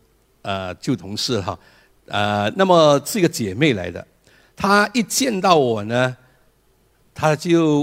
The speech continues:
问我，“Pastor Peter，我听说哦，你现在是一个传道人哦。”我说，“是啊，其实我信主哦，我第一本圣经哦，是这个姐妹送给我的。”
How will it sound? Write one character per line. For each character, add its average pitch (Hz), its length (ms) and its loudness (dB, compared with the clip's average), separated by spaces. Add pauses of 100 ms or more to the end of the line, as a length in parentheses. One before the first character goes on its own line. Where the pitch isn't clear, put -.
问 175 200 2
我， 113 380 -2
“Pastor - 320 -8 (100)
Peter， 139 460 -4 (720)
我 127 160 4
听 226 420 -2
说 - 220 -2
哦， 127 400 2 (320)
你 131 160 0
现 214 240 2
在 196 120 0
是 202 160 -4
一 190 40 -4
个 175 100 0
传 131 460 -8
道 185 180 -4
人 101 300 -6
哦。” 92 100 -14 (640)
我 113 160 -2
说 143 200 -2
，“是 - 320 -2
啊， 139 300 2 (640)
其 - 240 0
实 208 160 0
我 131 200 2
信 180 380 0
主 110 280 -6
哦， 101 240 -2 (260)
我 127 140 4 (240)
第 285 80 -4
一 254 200 0
本 131 300 0
圣 147 300 0
经 127 240 -2
哦， 98 200 -4 (200)
是 - 160 -2
这 196 120 -2
个 165 80 -4
姐 110 220 -6
妹 117 140 -6
送 120 180 -6
给 104 120 -8
我 85 160 -12
的。” - 120 -20